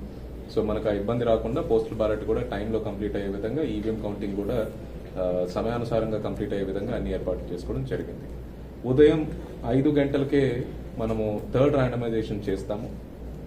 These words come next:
మొదటిగా ఫస్ట్ ర్యాండమైజేషన్ అంటే ఎవరు కౌంటింగ్ సూపర్వైజర్స్, ఎవరు కౌంటింగ్ అసిస్టెంట్స్, ఎవరు మైక్రో అబ్జర్వర్స్ అనేది తేల్చడానికి ఫస్ట్ ర్యాండమైజేషన్ already కంప్లీట్ చేశాము.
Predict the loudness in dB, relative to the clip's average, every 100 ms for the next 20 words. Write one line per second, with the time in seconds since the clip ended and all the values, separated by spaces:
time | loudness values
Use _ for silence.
0 | -10 -4 0 2 4 6 6 4 0 -2
1 | -2 2 2 4 2 0 -2 -4 -6 -6
2 | -6 0 2 2 -2 -10 -10 -10 -8 0
3 | 2 2 2 0 0 -2 -2 -2 2 4
4 | 4 4 2 0 2 0 0 -2 -2 -4
5 | -6 -6 -4 -2 -2 0 -2 0 0 0
6 | 0 0 -2 -2 -2 0 0 0 0 0
7 | 0 2 0 -2 -2 -2 -2 -2 0 0
8 | 0 0 -2 -2 -2 0 -2 -4 -4 -4
9 | -4 -6 -6 -6